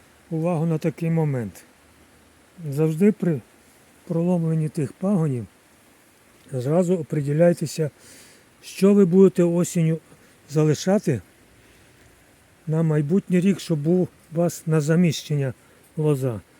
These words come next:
Ось, наприклад, на тому рукавчику в мене є, це перший пагін від голови куща,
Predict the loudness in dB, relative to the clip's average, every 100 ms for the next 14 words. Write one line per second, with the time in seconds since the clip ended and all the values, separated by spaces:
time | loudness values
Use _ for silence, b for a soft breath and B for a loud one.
0 | b b -4 -2 -2 0 -2 -2 -6 -6
1 | -4 0 0 0 -2 -4 -4 -6 -14 -10
2 | -10 -10 b b b b b -8 -4 -2
3 | -4 -4 -6 -8 _ _ _ _ _ _
4 | -2 -2 0 -2 -2 -8 -4 -2 0 -2
5 | -2 0 0 2 2 0 -2 -6 -6 -4
6 | -4